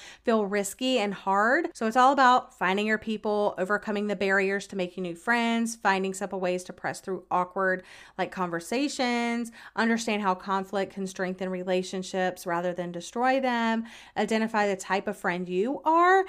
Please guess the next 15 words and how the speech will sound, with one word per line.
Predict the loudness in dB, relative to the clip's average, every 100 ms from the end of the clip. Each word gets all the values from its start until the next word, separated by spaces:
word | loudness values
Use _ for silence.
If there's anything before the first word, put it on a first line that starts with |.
| -4 -4
and | 0 2
then | 2
also | 2 2 0 -4
the | -4
type | -2 -2 -2
of | -4
friends | -4 -4 -4
you | -4 -4
need. | -2 -2 -2 0 0 -2 -4 -4
And | -2 0 0 -2
it | 0
also | 0 -2
gives | -4 -4 -2
you, |
like, | -4